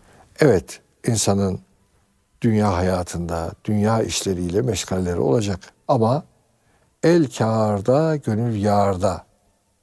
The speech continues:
Yani gönlünüz Rabbinizle beraber olduktan sonra dünya işi de ahiret işi haline dönüşür.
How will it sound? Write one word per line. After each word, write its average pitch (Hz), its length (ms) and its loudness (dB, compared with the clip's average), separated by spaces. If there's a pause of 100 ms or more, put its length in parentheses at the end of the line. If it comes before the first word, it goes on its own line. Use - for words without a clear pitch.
(480)
Yani 87 280 -4
gönlünüz 104 720 0
Rabbinizle 101 580 -2
beraber 90 640 -2 (560)
olduktan 110 520 2
sonra 120 520 -4 (220)
dünya 113 380 0
işi - 280 -4
de 98 60 -4
ahiret 87 400 -2
işi - 200 -4
haline 82 320 -4
dönüşür. - 580 -6